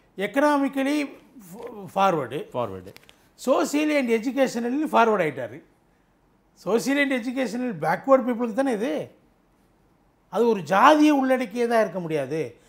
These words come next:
Speaker 1: அந்த ஜாதிக்குள்ள மேட்டுக்குடியினரை எக்ஸ்க்ளூட் பண்ணணுங்கிற அடிப்படையில
Speaker 2: ம்.
Speaker 1: இப்ப இந்த க-, பாஜக ப்ரொபோஸ் பண்ணிருக்கக்கூடிய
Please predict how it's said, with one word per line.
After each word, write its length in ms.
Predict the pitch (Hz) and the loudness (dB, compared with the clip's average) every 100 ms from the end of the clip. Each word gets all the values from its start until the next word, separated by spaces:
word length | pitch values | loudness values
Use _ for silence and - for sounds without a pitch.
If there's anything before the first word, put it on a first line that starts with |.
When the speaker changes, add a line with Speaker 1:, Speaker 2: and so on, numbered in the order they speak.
| _ | _
Speaker 1:
அந்த 220 | 160 190 175 | -10 -6 -4
ஜாதிக்குள்ள 640 | 180 262 320 285 262 285 | 2 2 4 0 -2 -4
மேட்டுக்குடியினரை 960 | 254 240 214 196 220 196 190 208 247 180 | -2 -4 -4 -8 -6 -6 -6 -6 -8 -8
எக்ஸ்க்ளூட் 280 | - 220 165 | -6 -8 -6
பண்ணணுங்கிற 400 | 175 165 156 143 135 | -10 -8 -10 -8 -8
அடிப்படையில 500 | 147 151 156 135 208 247 - | -8 -10 -8 -8 -12 -14 -18
Speaker 2:
ம். 60 | 123 95 - | -16 -16 -12
Speaker 1:
இப்ப 200 | 214 240 | -4 0
இந்த 160 | 226 196 | 0 0
க-, 180 | 190 160 | -2 2
பாஜக 600 | 185 226 247 240 233 208 | 4 4 2 0 0 -2
ப்ரொபோஸ் 460 | 196 165 220 - 190 | -4 -4 -4 -4 -8
பண்ணிருக்கக்கூடிய 460 | 180 170 160 165 | -6 -6 -4 -2